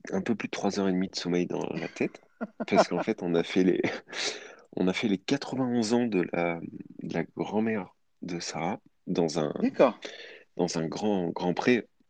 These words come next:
Speaker 1: un grand champ, puisqu'en fait, euh, du coup, on est remonté de Barcelone, on a,
Speaker 2: Ouais.
Speaker 1: on s'est arrêté directement chez mes beaux-parents.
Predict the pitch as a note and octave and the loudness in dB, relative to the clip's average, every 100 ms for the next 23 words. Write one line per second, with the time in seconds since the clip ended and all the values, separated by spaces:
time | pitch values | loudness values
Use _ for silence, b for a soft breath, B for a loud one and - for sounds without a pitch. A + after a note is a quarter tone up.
0 | - _ - F#2+ F#2 F2 - - G#2+ - | -20 _ 0 4 4 4 2 2 0 -6
1 | - - - F#2 F2 E2+ E2 E2 E2+ - | -2 -2 0 0 4 6 6 2 0 4
2 | G2+ F2+ F2 F2+ G#2 G2 G2 - G2+ B2+ | 6 6 4 2 2 0 0 2 4 4
3 | D3+ B B B B - F2 E2 D#2 D#2 | -2 B B B B -2 2 2 2 0
4 | D#2+ G#2+ E2+ - E2 - F2+ F2+ E2 E2 | 0 -2 -4 -4 -4 0 0 2 2 0
5 | E2+ F2+ F2+ - F2+ F2 D#2 E2 E2 D#2 | 0 0 0 0 0 0 2 2 2 0
6 | D#2 F#2+ | 0 0